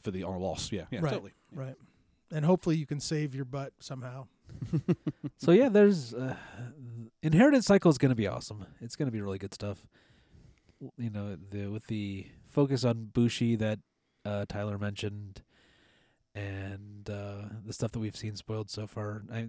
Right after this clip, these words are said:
Speaker 3: it, there's, it's gonna be a solid pack, like, a solid set of packs.
Speaker 2: Mm-hmm.
Speaker 1: Mm-hmm.
Speaker 2: Now, as if Crane needed another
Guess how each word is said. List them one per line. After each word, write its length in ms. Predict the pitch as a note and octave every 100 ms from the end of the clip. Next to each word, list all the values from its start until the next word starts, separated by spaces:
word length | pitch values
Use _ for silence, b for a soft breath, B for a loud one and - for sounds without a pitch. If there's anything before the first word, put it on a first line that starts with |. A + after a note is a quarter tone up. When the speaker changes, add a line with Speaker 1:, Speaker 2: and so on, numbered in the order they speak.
| G#2
Speaker 3:
it, 160 | C#3 -
there's, 360 | F3+ E3+ - - _ _ _ _ _ _ -
it's 120 | B2+
gonna 180 | - E3+
be 80 | D#3
a 40 |
solid 300 | - C3 C3
pack, 280 | A#2+ A2 F#2+ -
like, 220 | G2+ G#2
a 40 | G2+
solid 240 | A#2+ A#2+
set 100 | A2+
of 60 | A2
packs. 380 | G2+ G#2 - - _ -
Speaker 2:
Mm-hmm. 140 | A2 E3
Speaker 1:
Mm-hmm. 180 | D3+ D#3 - B F#2
Speaker 2:
Now, 360 | F3+ F3+ E3+ E3+ _ _ _ -
as 160 | E3
if 120 | F#3 -
Crane 360 | G3+ F#3+ F#3
needed 300 | F3+ F#3 F3+
another 720 | D#3 D3+ D#3 F3+ F3+ E3+ D#3+